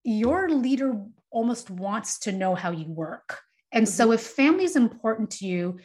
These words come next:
Speaker 1: train them in the way you speak to them and train them in the way you work. And don't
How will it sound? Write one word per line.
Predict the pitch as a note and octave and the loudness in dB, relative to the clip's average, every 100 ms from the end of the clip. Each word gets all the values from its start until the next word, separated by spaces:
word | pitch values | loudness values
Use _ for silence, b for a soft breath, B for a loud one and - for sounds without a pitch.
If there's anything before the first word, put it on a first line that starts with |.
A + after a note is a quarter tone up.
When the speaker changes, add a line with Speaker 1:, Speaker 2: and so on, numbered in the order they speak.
| B B _ | B B _
Speaker 1:
train | - - C4 C#4+ D#4+ | -14 0 6 8 10
them | E4 D4 | 8 8
in | A#3+ | 8
the | A3 | 6
way | G3+ G#3+ | 2 0
you | G3 F3+ | 0 -4
speak | - - B3 - | -6 -2 -2 0
to | D4+ | 4
them | C#4 C#4 C4 | 6 6 6
and | A3 | 2
train | - - A3 A3+ | 0 -4 2 4
them | A#3 G#3+ | 4 2
in | G3 | 0
the | F#3 | 0
way | F3+ | 0
you | F3+ F3 D#3+ | 0 -2 -6
work. | D#3+ F3+ D#4 - - b b _ | -2 0 0 -4 -18 b b _
And | A3+ G#3+ - | -2 0 2
don't | C#4 E4+ C4+ | 2 2 -4